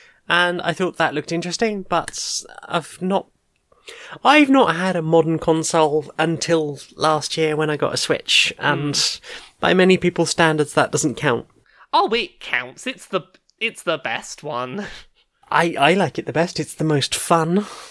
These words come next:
Speaker 2: Yeah. It's,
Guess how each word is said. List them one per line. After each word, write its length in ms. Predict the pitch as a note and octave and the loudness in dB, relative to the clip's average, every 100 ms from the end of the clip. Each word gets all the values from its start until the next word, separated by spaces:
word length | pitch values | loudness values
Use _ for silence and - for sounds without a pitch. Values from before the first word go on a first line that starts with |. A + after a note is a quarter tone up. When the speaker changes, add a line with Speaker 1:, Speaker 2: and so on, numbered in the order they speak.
| - | -14
Speaker 2:
Yeah. 420 | - G4 G4+ G3 D#3+ _ _ _ _ _ _ _ _ _ _ _ _ - | -10 -4 -4 -4 -10 _ _ _ _ _ _ _ _ _ _ _ _ -2
It's, 280 | A#3 - | -2 -6